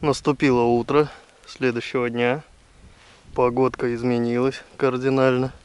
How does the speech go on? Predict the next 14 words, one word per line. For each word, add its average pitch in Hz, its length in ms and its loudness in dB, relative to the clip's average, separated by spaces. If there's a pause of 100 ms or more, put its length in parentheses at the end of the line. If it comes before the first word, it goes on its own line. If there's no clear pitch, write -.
(640)
Небо 123 340 0
затянуло 120 600 -2
тучами. 135 600 -4 (1300)
Временами 120 640 -2
снег 120 420 -4
идёт. 143 300 0 (340)
Чуть-чуть 123 380 -8
потеплело. 120 760 -6 (1120)
Вчера 123 360 0
с - 100 -14
утра 123 300 0
было 117 220 -4
минус 117 280 -6
четырнадцать, 147 720 -4